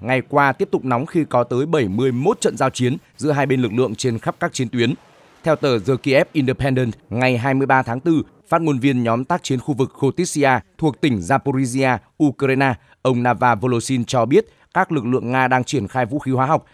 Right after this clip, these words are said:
trong lúc cố gắng chiếm làng Ocheretin thuộc tỉnh Donetsk. Trong một bài đăng trên Telegram,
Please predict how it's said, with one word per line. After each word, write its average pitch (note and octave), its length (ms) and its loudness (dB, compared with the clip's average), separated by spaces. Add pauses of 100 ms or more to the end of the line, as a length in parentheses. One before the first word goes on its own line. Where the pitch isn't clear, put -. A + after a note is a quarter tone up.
(160)
trong C3 180 0
lúc E3 140 -2
cố C#3 160 2
gắng B2+ 240 -2
chiếm C3 240 -2
làng C3 220 0 (160)
Ocheretin B2+ 560 0 (220)
thuộc D3+ 240 0
tỉnh G#2 280 -2
Donetsk. A#2 420 0 (580)
Trong G#3+ 160 -2
một E3 120 0
bài C#3 120 4
đăng C3+ 220 0
trên C3+ 220 -2
Telegram, B2 600 0